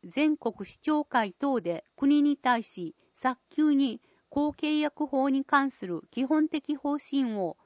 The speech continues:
策定するよう提言を行っています。学校給食について、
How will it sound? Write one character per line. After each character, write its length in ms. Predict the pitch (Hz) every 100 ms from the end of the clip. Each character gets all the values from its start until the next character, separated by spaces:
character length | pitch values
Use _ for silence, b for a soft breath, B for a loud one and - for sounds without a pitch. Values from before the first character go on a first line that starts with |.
| _
策 280 | _ 269 -
定 240 | _ 311 302
す 180 | - 277
る 140 | 277
よ 160 | 277 254
う 60 | -
提 160 | 262
言 380 | 285 302 285 277
を 60 | 262
行 100 | 262 262
っ 40 | 262
て 160 | -
い 120 | 226
ま 160 | 196 180
す。 260 | - 147 - _ _ _ _ _ _ _ _ _ _ _ _ _ _ _ _ _ _ _ _ _ -
学 260 | - 220 -
校 220 | 320 302
給 240 | - 311
食 300 | - - 208
に 160 | 196 180
つ 120 | 233
い 120 | 202
て、 280 | - 151